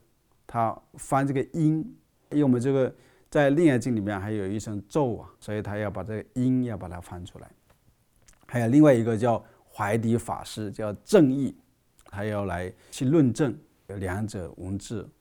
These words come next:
翻译过程当中，呃，有没有什么问题。最后，房龙宰相笔录润饰这个文采。那么因为呢，房龙宰相啊，他的学养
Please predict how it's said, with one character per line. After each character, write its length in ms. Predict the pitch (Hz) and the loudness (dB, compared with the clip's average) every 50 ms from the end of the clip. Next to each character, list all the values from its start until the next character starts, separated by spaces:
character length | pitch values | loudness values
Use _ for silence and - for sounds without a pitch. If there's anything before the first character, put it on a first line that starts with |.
| _ _ _ 120 | _ _ _ -20
翻 240 | - - 101 98 113 | -14 -10 -8 -8 -6
译 80 | 120 107 | -8 -8
过 200 | - 113 107 95 | -6 -6 -8 -8
程 200 | - - 98 95 | -8 -10 -12 -12
当 200 | 90 90 87 87 | -10 -10 -10 -12
中， 240 | - 87 87 - - - _ _ _ _ _ _ _ _ _ _ _ _ - - | -12 -12 -12 -14 -16 -18 _ _ _ _ _ _ _ _ _ _ _ _ -20 -16
呃， 180 | - 95 - - | -14 -14 -12 -10
有 140 | 113 104 | -8 -8
没 100 | 98 98 | -6 -6
有 40 | 98 | -8
什 120 | 92 - 92 | -8 -10 -12
么 80 | 90 - | -12 -10
问 180 | 117 104 95 85 | -10 -10 -10 -12
题。 200 | - - - - - _ _ _ _ - | -14 -18 -20 -20 -20 _ _ _ _ -2
最 140 | - 170 | 0 2
后， 320 | 147 120 175 160 - - - _ _ _ | 2 4 2 2 0 -2 -6 _ _ _
房 260 | - - 104 104 110 | -10 -6 -4 -2 -2
龙 160 | 113 117 117 | -2 -4 -4
宰 240 | 113 - 107 98 92 | -4 -6 -6 -6 -8
相 260 | 92 - - 143 123 - - _ _ _ _ _ _ | -6 -2 -2 -2 -2 -2 -6 _ _ _ _ _ _
笔 260 | _ - 104 101 110 127 | _ -4 -2 0 2 2
录 220 | 143 151 139 - - _ _ _ _ - | 4 2 2 0 -6 _ _ _ _ -8
润 280 | 104 110 107 104 98 | -6 -6 -6 -6 -8
饰 300 | - - - 151 135 - - _ _ _ | -8 -8 -8 -6 -6 -8 -8 _ _ _
这 120 | - 117 | -10 -8
个 60 | 117 | -8
文 300 | 104 90 - 90 98 101 | -6 -8 -8 -8 -8 -8
采。 260 | 110 - - - - _ _ _ _ _ _ _ _ _ _ _ _ _ _ _ _ _ _ _ _ _ _ _ _ _ _ _ _ _ _ _ _ _ | -10 -10 -14 -18 -20 _ _ _ _ _ _ _ _ _ _ _ _ _ _ _ _ _ _ _ _ _ _ _ _ _ _ _ _ _ _ _ _ _
那 80 | _ 139 | _ 2
么 100 | 143 147 | 4 6
因 200 | 156 180 180 190 | 6 6 6 6
为 140 | 185 160 139 | 8 8 8
呢， 300 | 127 131 131 127 123 - - _ | 6 4 2 0 -2 -6 -12 _
房 320 | - - 101 92 107 117 117 | -8 -4 -4 -2 0 0 0
龙 300 | 117 117 120 120 127 - - _ _ _ _ | 0 0 -2 -2 -4 -6 -10 _ _ _ _
宰 240 | - - 101 92 92 | -12 -10 -10 -8 -8
相 300 | 87 - - 139 127 107 | -8 -6 -4 -4 -4 -4
啊， 160 | 87 98 - _ | -6 -10 -16 _
他 200 | - - 117 107 | -16 -12 -10 -8
的 180 | 95 107 101 98 | -8 -8 -8 -10
学 300 | 98 - 117 117 123 127 | -8 -6 -2 0 0 0
养 180 | 110 90 85 | 0 0 -4